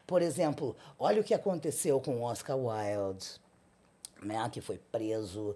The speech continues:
por causa dos textos. Ele era o grande, a grande alegria da corte da, da, a inglesa. Até que, como é,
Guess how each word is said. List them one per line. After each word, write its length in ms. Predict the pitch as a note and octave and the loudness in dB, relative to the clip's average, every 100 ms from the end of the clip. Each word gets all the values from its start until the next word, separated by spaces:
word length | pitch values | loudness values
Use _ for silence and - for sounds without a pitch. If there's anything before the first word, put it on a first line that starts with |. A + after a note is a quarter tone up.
| - - - - | -8 -16 -16 -12
por 140 | A2 | -8
causa 260 | - G#2 G2 | 0 0 0
dos 240 | F2 - | -8 -8
textos. 440 | - A2+ G#2 G2 A2+ | -4 -2 -2 -4 -6
Ele 180 | A2+ | -2
era 160 | B2 A#2+ | 0 0
o 60 | A2+ | -2
grande, 800 | G#2 D3+ F#3+ G#3 G3+ F#3 C#3 C3+ A#2+ - - - | -2 4 6 6 2 0 0 0 -2 -6 -16 -8
a 60 | |
grande 280 | A#2+ F#3+ G#3+ | 0 2 4
alegria 460 | F#3 F3 D3 F3 D#3+ | 2 0 -2 4 4
da 100 | C#3 | 4
corte 840 | - B2 C#3+ C3 B2 - A2+ G#2+ G#2 | 0 0 2 0 -2 -6 -6 -6 -2
da, 180 | A#2+ G#2+ | 0 0
da, 120 | G#2+ | 0
a 300 | - G#2+ G#2 - - - | 0 0 0 -4 -16 -8
inglesa. 600 | C#3+ C3 A#2+ A2+ G#2+ A2+ - - | -2 2 4 4 2 -4 -4 2
Até 320 | F3 F#3+ F#3+ | 2 6 4
que, 260 | - G#3+ G3 | 6 8 8
como 200 | G#3+ G3+ | 8 4
é, 140 | G3 | 4